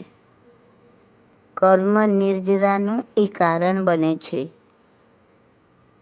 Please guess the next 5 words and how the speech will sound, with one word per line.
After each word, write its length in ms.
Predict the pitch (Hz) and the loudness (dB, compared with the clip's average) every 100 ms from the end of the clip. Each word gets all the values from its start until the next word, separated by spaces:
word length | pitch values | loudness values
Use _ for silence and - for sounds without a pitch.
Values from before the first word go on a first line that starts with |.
| _ 113 _ _ _ _ _ _ _ _ _ _ _ _ _ - | _ _ _ _ _ _ _ _ _ _ _ _ _ _ _ -2
જ્યારે 640 | 175 190 190 151 139 - - _ _ _ _ _ _ _ 156 | 2 4 4 4 2 0 -6 _ _ _ _ _ _ _ -6
જ્યાં 380 | 170 208 226 | -2 0 0
સુધી 600 | 226 214 208 190 220 226 | -2 -2 -2 0 0 -2
સમ્યક 560 | - - 180 185 202 233 | -6 -4 -2 -2 -2 -4
દર્શનની 1000 | 247 196 190 - 196 196 196 196 214 | 2 2 2 -2 -6 -4 -4 -2 -2